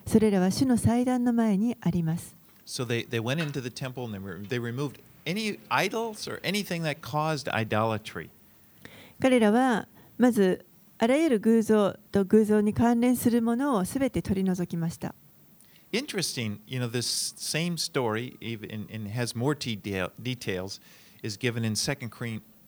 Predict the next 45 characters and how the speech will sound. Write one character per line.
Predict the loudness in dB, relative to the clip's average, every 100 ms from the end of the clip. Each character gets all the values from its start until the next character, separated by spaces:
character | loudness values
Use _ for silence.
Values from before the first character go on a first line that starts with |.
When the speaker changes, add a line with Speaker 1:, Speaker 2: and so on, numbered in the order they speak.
| _ _
Speaker 2:
Second | -8 -6 -6 -8
Kings | -6 -6 -8
chapter | -6 -6 -4 -6
eighteen. | -6 -10 -6 -6 -8 -14 -20 -20 -4 0
Speaker 1:
同 | 2 2
じ | 2 2 2
話 | 2 0 0 0
が、 | 2 2 2 2
え | 2 2
ー、 | 2
第 | 2 2
二 | 0 0
列 | 0 4 4
王 |
記 | 4
の | 2 4
方 | 2
に | 2 -2 -6 -16 -2
ま | 2
た | 4
詳 | 4 4
細 | 4 2 2
が | 0 -2 -6
書 | 0
か | 0
れ | 2
て | 0
い |
ま | 2
す。 | 2
Speaker 2:
And | 2
there | 4
it, |
Speaker 1:
十 | 4
八 | 2
章 | 0 -2 -2
で | -4
す。 | -6
Speaker 2:
it | -8
talks | -6 -6
about | -6 -4
how | -2 -2
the | -4
people | -6 -10 -4 -4 -4
had, | -4